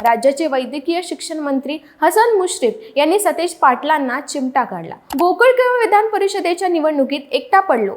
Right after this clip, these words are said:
असं म्हणणं म्हणजे जनतेचा आत्मविश्वास ढासळतो. लढाई करायची असेल तर मी जिंकणारच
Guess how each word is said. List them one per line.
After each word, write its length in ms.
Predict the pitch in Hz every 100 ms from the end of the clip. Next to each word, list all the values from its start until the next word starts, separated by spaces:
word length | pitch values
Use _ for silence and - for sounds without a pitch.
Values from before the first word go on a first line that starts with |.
| -
असं 200 | 262 330
म्हणणं 340 | 302 285 233 247
म्हणजे 340 | 254 254 277
जनतेचा 520 | 247 240 240 294 285
आत्मविश्वास 800 | 269 247 247 277 294 277 254 247
ढासळतो. 520 | 214 196 196 185 180 - - -
लढाई 340 | 277 302 339 523
करायची 380 | 523 440 427 440
असेल 440 | 381 - 262 269
तर 100 | 330
मी 180 | 349 370
जिंकणारच 680 | 302 302 277 339 339 214 -